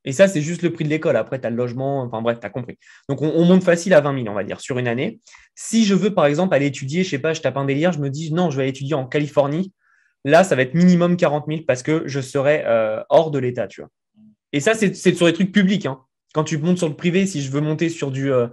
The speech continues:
je sais pas, une, une université que tout le monde connaît, mais, euh... bah, tu vois, par exemple, là, il y a le, il y a le, à côté de chez, enfin, à côté de chez moi, vingt, vingt, vingt-cinq minutes de chez moi, il y a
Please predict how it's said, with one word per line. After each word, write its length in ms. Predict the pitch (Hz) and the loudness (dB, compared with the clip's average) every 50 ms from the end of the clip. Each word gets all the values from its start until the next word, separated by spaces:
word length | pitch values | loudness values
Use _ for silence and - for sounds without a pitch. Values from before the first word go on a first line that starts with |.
| - - - - _ _ _ | -8 -20 -20 -20 _ _ _
je 60 | - | -4
sais 40 | - | 4
pas, 140 | - 147 135 | 6 6 6
une, 160 | 131 135 131 127 | 6 4 -2 -2
une 120 | 139 147 | -2 -2
université 540 | 147 143 143 143 139 135 143 139 - 160 151 | -2 0 0 0 -2 -2 -4 -4 -6 -8 -8
que 40 | - | -6
tout 100 | - 147 | -4 -2
le 40 | 147 | -2
monde 140 | 147 147 | -2 0
connaît, 320 | 143 - 151 143 165 170 151 | 2 2 2 2 2 2 0
mais, 180 | 127 123 120 | 0 -2 -2
euh... 260 | 117 113 113 113 113 113 117 _ _ _ _ - | -2 -2 -2 -2 -4 -6 -8 _ _ _ _ 0
bah, 80 | 131 | 2
tu 40 | 123 | 4
vois, 100 | 180 170 | 4 6
par 80 | 156 147 | 6 6
exemple, 160 | 156 156 156 | 4 6 4
là, 80 | 156 | 4
il 60 | 147 131 | 6 6
y 20 | |
a 40 | 123 | 4
le, 360 | 120 117 117 117 117 113 - - _ _ _ - | 4 2 2 0 -2 -6 -8 -12 _ _ _ -4
il 60 | 127 | 2
y 40 | 123 | 2
a 60 | 123 | 4
le, 540 | 123 123 120 120 120 117 117 113 110 110 107 - - | 4 4 4 2 2 0 0 -2 -4 -6 -8 -4 -2
à 80 | 127 | -2
côté 260 | 131 - 143 127 147 135 | 0 0 -2 -2 -2 -2
de 140 | 131 131 | -2 -2
chez, 260 | 123 - - 135 120 - | -4 -4 -4 -4 -4 -4
enfin, 160 | - - 104 | -4 -4 -4
à 40 | 104 | -4
côté 160 | - 127 127 | -4 -6 -6
de 40 | 123 | -6
chez 120 | 127 135 | -4 -4
moi, 160 | 131 127 117 117 | -2 -2 -2 0
vingt, 180 | 123 123 113 - | 0 -2 -2 -2
vingt, 200 | 135 147 143 135 | -2 -2 -2 0
vingt-cinq 300 | 135 139 139 139 127 147 | 0 -2 -2 -2 -2 -4
minutes 180 | 143 139 139 135 | -4 -4 -4 -4
de 100 | 131 135 | -4 -6
chez 120 | 123 - | -6 -4
moi, 100 | 143 170 | -2 -2
il 40 | 185 | 0
y 60 | 139 | 2
a 220 | 120 117 110 - | 2 0 0 -2